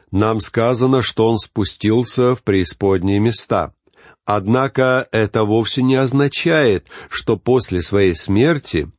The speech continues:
Спаситель пережил какие-то страдания. Его воплощение и Его смерть были сами по себе уничижением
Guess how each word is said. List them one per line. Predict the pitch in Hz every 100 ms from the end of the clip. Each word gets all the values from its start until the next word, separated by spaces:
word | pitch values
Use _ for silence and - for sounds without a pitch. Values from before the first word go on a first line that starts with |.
| _ - -
Спаситель | - - 110 - 165 151 135
пережил | - 113 117 110 156 147
какие-то | 113 98 131 123 123
страдания. | - 127 135 131 135 95 78 67 65 _ _ _ _ - -
Его | - 87 101 107
воплощение | 101 98 101 95 - 120 135 135 139 143 - - _
и | 104
Его | 98 98 95
смерть | - 101 113 139 143 - - - -
были | 87 135 160 139
сами | - 139 139 135
по | 123
себе | 107 113 104 120 123
уничижением | 120 113 110 - 104 87 147 170 117 78 73